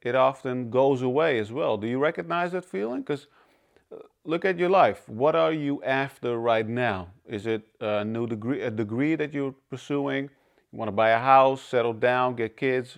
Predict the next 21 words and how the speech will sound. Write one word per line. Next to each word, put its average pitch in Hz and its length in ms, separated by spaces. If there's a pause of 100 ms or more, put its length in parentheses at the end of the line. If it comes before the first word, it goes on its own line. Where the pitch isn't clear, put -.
(140)
uh, 113 100
whatever 131 380
it 127 60
is, 113 120
buy 117 240
a 123 60
new 131 160
car, 139 460 (380)
earn 127 200
a 123 60
cer-, 135 260
certain 135 320
amount 127 300
of 127 80
money. 151 400 (380)
Um, 110 380 (440)
the 117 80
funny 151 320
thing 165 260
is 143 200
that 123 280